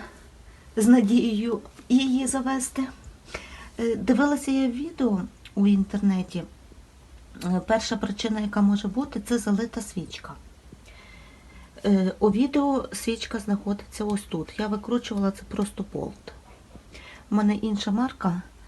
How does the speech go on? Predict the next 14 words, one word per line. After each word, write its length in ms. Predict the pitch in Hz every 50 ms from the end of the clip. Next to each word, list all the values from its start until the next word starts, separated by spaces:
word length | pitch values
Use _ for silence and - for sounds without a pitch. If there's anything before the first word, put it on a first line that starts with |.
| - - - - - -
косарки, 600 | - - 202 - 190 175 170 - - - 190 180 165 165 - - - - - - -
ніж 280 | 190 185 185 - -
на 120 | - 185 180
відео 340 | 170 175 175 185 185 185 170
була. 360 | 160 175 180 190 196 196 190 - - - - - - - - - - - - - - - - - - - - - - - - - -
Отут 300 | - 202 - 220 220 208
ще 160 | - 240 208
щось 340 | 202 - - 233 - - - -
є 260 | - 202 208 226 220
таке. 360 | 214 - 214 - - 240 226 220 208 - - - - - - - - - -
Я 100 | - 240
думаю, 360 | 226 202 247 233 240 247 240 202
скорше 400 | - - - 247 240 - - 208
всього, 460 | - - - 226 233 240 226 240